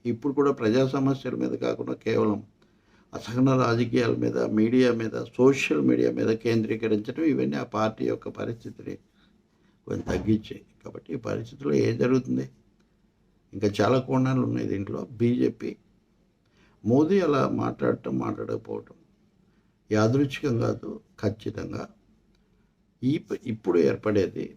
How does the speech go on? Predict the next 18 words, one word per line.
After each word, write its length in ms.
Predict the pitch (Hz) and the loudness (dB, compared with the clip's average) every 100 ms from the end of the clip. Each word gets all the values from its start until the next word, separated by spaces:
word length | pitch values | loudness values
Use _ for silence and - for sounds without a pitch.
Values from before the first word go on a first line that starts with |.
| - | -4
పూర్తిగా 500 | 127 135 - 117 - | -2 -2 -2 -4 -4
బీజేపీ 640 | 101 113 113 120 117 - 151 | -2 0 0 0 -2 -4 -6
కనుసన్నల్లో 800 | - 101 113 113 113 117 110 131 | -2 0 0 -4 -6 -6 -6 -6
ఉంటానని 800 | 117 104 107 107 107 113 143 104 | -6 -6 -8 -6 -2 -2 0 -2
చెప్పిన 280 | 95 123 107 | -4 -6 -10
తర్వాతే 400 | 107 101 101 110 | -6 -4 -4 -4
జరిగింది. 480 | 101 95 104 113 | -4 -4 -6 -4
ఈ 100 | 98 | -2
మాట 280 | 78 131 185 | 0 -2 -2
పదిసార్లు 680 | 190 - 104 147 180 180 - | -4 -2 0 0 -2 -4 -8
చెప్పాడు 280 | - - 98 | -8 -6 -4
ఆయన. 160 | 101 107 _ _ _ _ _ _ _ _ 123 | -6 -8 _ _ _ _ _ _ _ _ -2
చెప్పిన 280 | 113 147 127 | 0 2 0
తర్వాత 300 | 113 107 104 | 2 -4 -4
పలకరించారు, 880 | - 110 107 113 101 98 - 50 - _ _ - | -4 -2 -2 -2 -4 -4 -10 -10 -14 _ _ -6
అంతేగాని 580 | 101 101 110 62 - - _ _ _ _ _ _ _ _ _ 113 | -4 -2 -2 -2 -4 -8 _ _ _ _ _ _ _ _ _ -6
ఇదేదో 460 | 113 139 135 151 | 2 4 6 4
సర్వసమగ్రమైన 1300 | 123 123 107 123 113 104 107 104 117 117 117 113 | 0 0 2 2 4 4 4 2 2 2 2 0